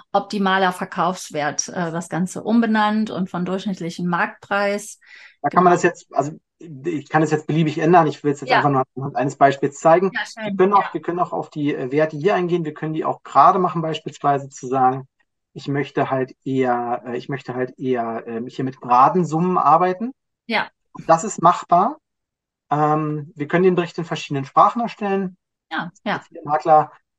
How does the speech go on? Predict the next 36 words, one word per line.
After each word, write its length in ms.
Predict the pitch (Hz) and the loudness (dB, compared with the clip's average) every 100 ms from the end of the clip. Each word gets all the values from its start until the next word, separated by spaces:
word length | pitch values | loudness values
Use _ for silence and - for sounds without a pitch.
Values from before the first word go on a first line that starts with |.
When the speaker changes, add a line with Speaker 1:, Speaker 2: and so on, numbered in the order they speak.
| - | -12
Speaker 2:
wir 100 | 139 | -6
haben 60 | 147 | -6
jetzt 140 | - 139 | -4 -4
mit 140 | 147 | -4
einem 160 | 143 151 | 0 2
Makler 340 | 147 151 143 | 2 2 0
gesprochen 500 | 131 - 151 - 151 | -2 -8 -10 -8 -10
aus 140 | 135 | -8
Berlin, 320 | - 135 175 175 | -6 -4 -2 -2
der 100 | 156 | -2
hat 80 | |
ein 200 | - 147 | -2 -2
Drittel, 440 | 143 143 147 147 143 _ _ _ 131 | -2 -2 0 0 -4 _ _ _ -8
äh, 60 | |
ausländische 580 | 135 202 - 208 196 185 | -4 -4 -2 -4 -4 -6
Kunden. 380 | - 185 196 160 | -2 -2 -2 -6
Das 180 | 147 139 | -6 -6
heißt, 220 | 131 - | -6 -4
Speaker 1:
Mhm. 40 | |
Speaker 2:
der 200 | 139 127 - | -4 -6 -8
muss 300 | 165 151 147 | -12 -6 -6
diese 160 | - 143 | -6 -4
Berichte 300 | 143 143 131 | -4 -4 -6
relativ 320 | 131 131 139 | -6 -8 -8
häufig 240 | 135 127 123 | -8 -8 -8
auf, 240 | 127 - | -10 -10
äh, 180 | 127 123 | -10 -8
Englisch 280 | 156 214 208 | -4 -4 -4
erstellen. 480 | 175 185 170 165 - _ _ _ 277 | -6 -2 -2 -2 -6 _ _ _ -6
Speaker 1:
Ja. 220 | 233 - | -6 -6
Speaker 2:
Gibt 240 | 151 180 - | -10 -12 -2
dann 140 | 175 170 | 0 2
eben 220 | 156 - | 0 2
auch 220 | 151 147 | 0 0
individuelle, 1040 | 165 190 214 202 196 190 170 175 175 165 - _ _ 165 | -4 0 0 0 0 0 2 2 0 -2 -8 _ _ -6
ähm, 760 | 151 151 151 151 147 147 - | -4 -4 -4 -4 -6 -8 -14